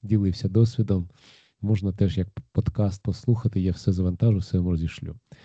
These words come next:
Сьогодні, звертаю вашу увагу, я в чаті дублюю,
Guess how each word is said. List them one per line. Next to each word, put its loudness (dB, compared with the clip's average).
Сьогодні, 4
звертаю 2
вашу 0
увагу, 4
я 4
в -8
чаті -2
дублюю, 2